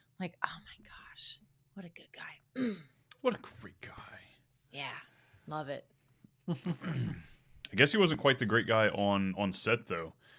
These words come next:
Speaker 2: Evidently, it got so, like, it got so heated between all the cast members that he actually slept and ate breakfast elsewhere because he didn't get along with anybody.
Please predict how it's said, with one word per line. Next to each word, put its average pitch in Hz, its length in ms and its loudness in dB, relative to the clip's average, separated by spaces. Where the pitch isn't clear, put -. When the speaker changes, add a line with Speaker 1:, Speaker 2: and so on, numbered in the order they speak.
Speaker 2:
Evidently, 117 460 4
it 98 140 -4
got 101 180 0
so, 110 320 2
like, 98 380 0
it 117 100 2
got 113 180 4
so 110 180 4
heated 107 380 2
between 101 280 0
all 98 100 4
the 85 80 -6
cast 98 320 2
members 127 360 0
that 95 120 -2
he 113 180 4
actually 117 240 0
slept 107 440 2
and 87 120 -4
ate 92 200 -4
breakfast 92 600 0
elsewhere 92 480 -2
because 92 240 -2
he 107 100 4
didn't 107 140 4
get 98 100 4
along 90 220 0
with 80 100 -10
anybody. 80 560 -4